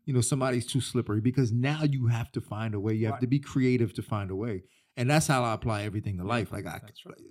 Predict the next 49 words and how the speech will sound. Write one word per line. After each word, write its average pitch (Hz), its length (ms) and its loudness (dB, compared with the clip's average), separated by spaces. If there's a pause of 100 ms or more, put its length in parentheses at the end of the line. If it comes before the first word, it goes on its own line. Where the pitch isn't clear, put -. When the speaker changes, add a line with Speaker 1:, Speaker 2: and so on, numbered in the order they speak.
(140)
Speaker 1:
you 101 160 -8
know, 92 60 -6
if 95 80 -8
something 120 320 -2
goes 110 320 4
wrong, 131 420 0 (220)
perfect. - 380 -4
A 98 40 -18
surprise, 117 640 -6
perfect. 101 380 -6
Now 110 160 -2
I 117 40 -2
gotta 110 180 -2
find 110 260 -6
a - 20 -6
way. 98 240 -10 (280)
Speaker 2:
That's, - 380 -8 (120)
we 123 220 -2
always, 113 480 2
uh, 104 460 4
make 110 260 -2
that 104 240 -2
parallel 107 380 0
between 110 340 -2
jujitsu 101 360 -4
and 107 140 0
life. 139 320 -6
And 113 140 -8
that's, 104 180 -6
that's 110 160 -8
what 113 120 -8
we're 107 80 -10
talking 135 280 -4
about. 104 240 -10
Like, 101 160 -12
even 117 240 -2
the 104 80 -4
simplest 113 460 0
stuff, 131 200 2
we 110 120 2
can 92 260 0 (280)
take 127 180 6
it 98 100 -2
back 113 260 4
and 95 160 -4
kinda 110 200 0
compare 113 320 0
it 107 80 -2
to 101 320 -4